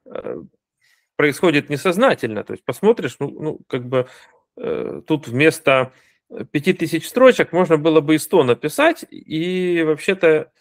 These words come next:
всё было бы гораздо более гибко, и это самое. А тут ещё такая важная штука, что, конечно, в каждой организации есть, э, ну, группа людей, которая принимает решения.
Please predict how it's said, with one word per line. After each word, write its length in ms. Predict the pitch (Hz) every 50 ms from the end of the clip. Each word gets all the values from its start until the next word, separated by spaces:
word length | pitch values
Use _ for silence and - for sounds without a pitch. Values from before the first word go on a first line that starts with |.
| _ _ _ _ _ _ -
всё 180 | - - 170 151
было 280 | 143 160 165 151 151
бы 360 | 139 143 143 143 139 135 135 127
гораздо 400 | 139 147 147 139 123 127 139 131
более 340 | 120 123 139 131 127 135 143
гибко, 760 | 165 - 285 - _ - - 214 214 202 196 165 - - - _ _
и 360 | _ 139 135 147 147 147 139 135
это 160 | 127 - -
самое. 360 | - - 123 117 113 107 110 - _ _ - - - - - - - _
А 180 | - 139 139 139
тут 180 | - 220 233 -
ещё 200 | 208 - 196 180
такая 260 | - - - 208 190
важная 380 | 170 202 190 160 160 175 170 165
штука, 360 | - - 349 330 - 180 156
что, 320 | - - - 180 160 - _ _ _ _ _ _
конечно, 420 | - - 156 196 247 240 - 208 151
в 60 | -
каждой 340 | - 208 220 190 160 180 180
организации 760 | 165 160 160 170 170 180 190 254 311 339 - - - 190 156 139
есть, 480 | 131 151 208 254 269 - - - - _ _ _ _ _ _ _ _ _ _ _ _ _ _ _ _ _ _ _ _ _ _ _ _ _ _ _ _ _ _ _ _ _ _ _ _ -
э, 300 | - 170 151 156 151 - -
ну, 120 | 269 277
группа 280 | 151 170 208 156 - 147
людей, 520 | 151 160 165 160 262 320 359 370 - _ _
которая 360 | - 143 - 214 240 262 208
принимает 520 | - - 185 147 147 147 175 202 196 185 -
решения. 520 | 160 156 - 170 139 110 98 98 - -